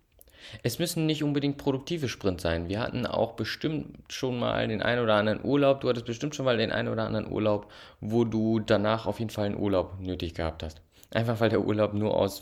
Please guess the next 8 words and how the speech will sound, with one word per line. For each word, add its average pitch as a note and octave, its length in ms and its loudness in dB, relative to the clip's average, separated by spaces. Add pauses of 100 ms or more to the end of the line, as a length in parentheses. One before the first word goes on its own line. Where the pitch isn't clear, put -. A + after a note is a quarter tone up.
Feiern G#2+ 420 2
und G2 300 -4 (100)
Exzess - 420 0
bestand. - 480 -8 (1700)
Genau C#3+ 420 4
in B2+ 320 -2
diesen F#3 300 0
Momenten D3+ 760 0